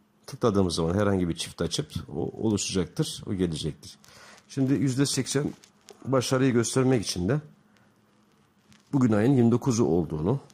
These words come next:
yirmi dokuz Eylül olduğunu gösterdikten sonra ticaret geçmişimizde yirmi dokuz Eylül'leri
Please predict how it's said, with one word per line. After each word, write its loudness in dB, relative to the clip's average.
yirmi -2
dokuz -2
Eylül 2
olduğunu -2
gösterdikten -2
sonra -4
ticaret -2
geçmişimizde -4
yirmi 2
dokuz 0
Eylül'leri 0